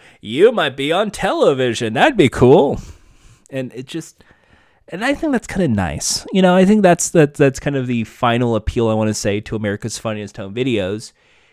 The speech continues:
is that, yes, it's a game show where it's just people submitting videos, and that's all you do. There's no trivia, there's no singing, there's no talent. It's not even a talent search. It's kind of the opposite. It's the best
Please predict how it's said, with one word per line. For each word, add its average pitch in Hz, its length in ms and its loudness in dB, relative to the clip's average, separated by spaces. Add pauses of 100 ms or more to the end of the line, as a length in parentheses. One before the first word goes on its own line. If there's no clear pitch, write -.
(120)
is 131 200 -6
that, 143 200 -10
yes, 175 280 -6
it's 165 120 -14
a 170 60 -6
game 151 340 -6
show 120 380 -2
where 117 300 -2
it's 117 160 -6
just 123 180 -8
people 131 240 -8
submitting 117 400 -8
videos, 101 680 -4
and 117 160 -8
that's 120 280 -8
all 123 260 -6
you 104 100 -10
do. 117 140 -6
There's 87 160 -14
no 120 80 -10
trivia, 107 580 -8
there's 101 300 -12
no 107 220 -10
singing, 107 560 -8
there's 98 160 -10
no 131 80 -6
talent. 180 480 -2
It's - 80 -8
not 196 100 -2
even 208 140 -4
a 170 40 -4
talent 233 440 -2
search. 226 420 -4
It's 151 140 -4
kind 254 180 -4
of 190 140 -6
the 185 80 -2
opposite. 135 600 -4
It's 113 200 -10
the 147 120 -8
best 180 440 -4